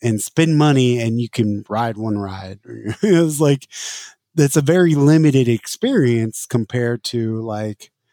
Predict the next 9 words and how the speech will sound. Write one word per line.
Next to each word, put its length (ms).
you 100
know, 100
these 300
other 260
lands 480
like 200
Cars 380
Land, 360
which 320